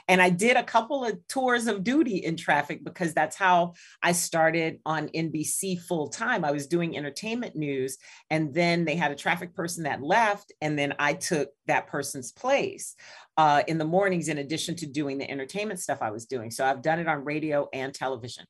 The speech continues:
So, all right, couple different things. When it comes to when I was doing traffic for Doug and, uh, LaDonna and, you know, the G C I family, and when, um,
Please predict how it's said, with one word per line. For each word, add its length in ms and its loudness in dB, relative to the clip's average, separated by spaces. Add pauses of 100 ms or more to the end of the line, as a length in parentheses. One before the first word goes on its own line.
(360)
So, 640 6
all 80 6
right, 240 4 (100)
couple 240 2
different 340 -4
things. 340 -10 (300)
When 280 4
it 160 -4
comes 540 -4
to 340 0
when 280 -4
I 140 6
was 200 6
doing 260 -2
traffic 600 -2 (120)
for 80 -8
Doug 600 2 (120)
and, 640 -4 (120)
uh, 420 -2
LaDonna 800 -2
and, 260 -6
you 120 -4
know, 80 -2
the 100 -4
G 180 -4
C 200 -6
I 140 4
family, 600 -6 (640)
and 680 2 (120)
when, 760 -2 (100)
um, 760 -2